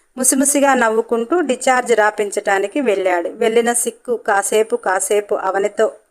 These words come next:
ఇక్కడ జరిగిన విషయాలన్నీ చెప్పి, "నేను ఊరు వెళ్తున్నాను," అని ఫోన్ పెట్టేశాడు. బామ్మకి జరిగింది ఏదీ లేదు, భువి కోసం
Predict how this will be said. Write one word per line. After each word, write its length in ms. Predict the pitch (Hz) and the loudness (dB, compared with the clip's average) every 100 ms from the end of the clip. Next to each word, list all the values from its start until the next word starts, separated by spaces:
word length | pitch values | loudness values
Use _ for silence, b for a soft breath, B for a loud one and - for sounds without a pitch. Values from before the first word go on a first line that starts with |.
| _ 208 | _ -20
ఇక్కడ 300 | - 202 196 | -8 -4 0
జరిగిన 400 | 196 196 208 214 | 0 0 0 0
విషయాలన్నీ 800 | 208 - 214 208 208 226 254 - | -2 0 2 4 2 2 0 0
చెప్పి, 380 | 196 - 311 381 b b b b b 240 | -2 -2 -4 -4 b b b b b -2
"నేను 280 | 277 294 | 0 2
ఊరు 280 | 285 277 294 | 4 4 4
వెళ్తున్నాను," 800 | 277 254 247 233 220 214 208 196 208 | 2 2 2 2 2 2 0 -2 -2
అని 280 | 226 370 381 | 0 0 -2
ఫోన్ 240 | 269 220 208 208 | -2 -2 -2 -4
పెట్టేశాడు. 680 | - 190 185 190 180 170 - | -4 -4 -2 0 -2 -2 -6
బామ్మకి 480 | 202 202 208 214 220 | -2 0 0 -2 -2
జరిగింది 540 | 208 196 196 214 226 | 0 0 0 -2 0
ఏదీ 440 | 220 196 196 214 233 | 2 2 4 4 4
లేదు, 320 | 208 190 185 - | 4 2 -2 -4
భువి 260 | 196 220 | -2 0
కోసం 420 | 214 202 196 214 | 0 0 0 -4